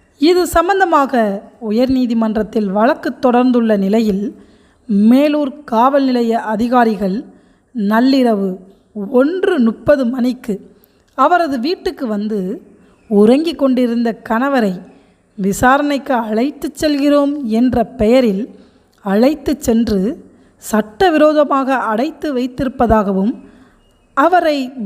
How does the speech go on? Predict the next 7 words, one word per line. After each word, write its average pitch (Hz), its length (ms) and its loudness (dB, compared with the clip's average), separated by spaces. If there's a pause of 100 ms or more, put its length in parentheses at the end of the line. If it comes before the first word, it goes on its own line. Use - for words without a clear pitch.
(120)
மீட்டுத் 262 420 -6
தர 277 220 0
வேண்டும் 262 380 0
எனவும் 220 440 -2 (340)
மனு 220 280 -2
செய்திருந்தார். 185 580 -2 (1200)
இம்மனுவை 339 640 2